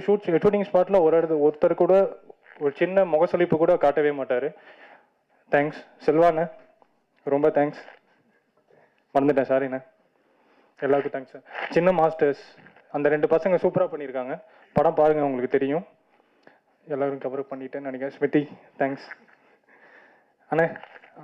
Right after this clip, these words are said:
அவர் பேர் தெரியல. இல்ல, கல்கி அண்ணன் தெரியும், அவர் பேர் தெரியல.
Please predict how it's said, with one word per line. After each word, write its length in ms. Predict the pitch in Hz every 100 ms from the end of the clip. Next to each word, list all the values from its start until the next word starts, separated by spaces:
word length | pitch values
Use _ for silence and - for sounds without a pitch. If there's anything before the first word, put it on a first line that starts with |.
| - - _ _ _ - _ _ _ _ _ _ _ _ _ _ _ _ _ _ _ _ _ _ _ _ _ _ _ 175
அவர் 200 | 123 113
பேர் 160 | 139 135
தெரியல. 480 | 127 123 131 - - - - - - 311 - - - 294 262 - _
இல்ல, 180 | 151 151
கல்கி 260 | 147 170 190
அண்ணன் 160 | 151
தெரியும், 200 | 123 123
அவர் 200 | 120 139
பேர் 200 | 135 135 -
தெரியல. 800 | 120 - - 156 - _ -